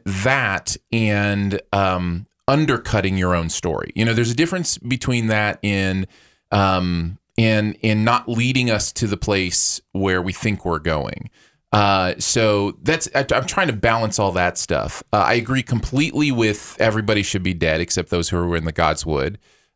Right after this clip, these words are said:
Um, I would love to see a world where, how's this for a fun idea someday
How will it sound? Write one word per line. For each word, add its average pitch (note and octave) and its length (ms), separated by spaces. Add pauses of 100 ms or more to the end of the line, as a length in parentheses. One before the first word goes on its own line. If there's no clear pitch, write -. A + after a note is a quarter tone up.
(100)
Um, F2+ 640
I A#2 100
would A2 160
love A2+ 220
to C3+ 80
see B2 200
a G#2+ 80
world G2+ 460
where, F#2 640
how's C3 220
this C3+ 160
for A2 180
a F#2+ 40
fun G2 500
idea G2 480
someday E2+ 640